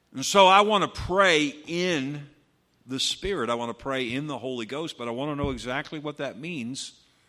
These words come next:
to strengthen my, my prayer. And so I began to ask the Lord, and I even put it on my prayer list of the things, I've got things that I ask God to do for me personally, and they're all things like wisdom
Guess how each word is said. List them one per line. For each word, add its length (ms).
to 300
strengthen 580
my, 380
my 140
prayer. 400
And 240
so 140
I 80
began 420
to 140
ask 380
the 100
Lord, 380
and 100
I 120
even 220
put 160
it 60
on 160
my 120
prayer 340
list 480
of 160
the 60
things, 480
I've 140
got 220
things 260
that 80
I 120
ask 300
God 240
to 60
do 220
for 160
me 220
personally, 540
and 100
they're 160
all 160
things 380
like 200
wisdom 580